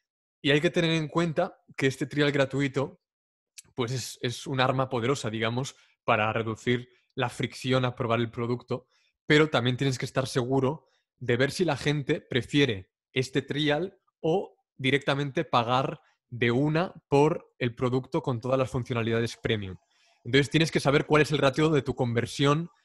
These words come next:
de trial gratuito al plan pago para determinar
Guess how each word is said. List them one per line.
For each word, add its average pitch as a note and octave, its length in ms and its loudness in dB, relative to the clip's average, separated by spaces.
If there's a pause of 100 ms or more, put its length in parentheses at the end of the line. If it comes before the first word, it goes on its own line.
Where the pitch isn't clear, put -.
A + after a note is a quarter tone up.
(180)
de B2 120 0
trial D3+ 260 2
gratuito C#3+ 600 2
al A2+ 160 0
plan C3 260 2
pago C3 300 2
para A#2+ 160 4
determinar A2 580 -2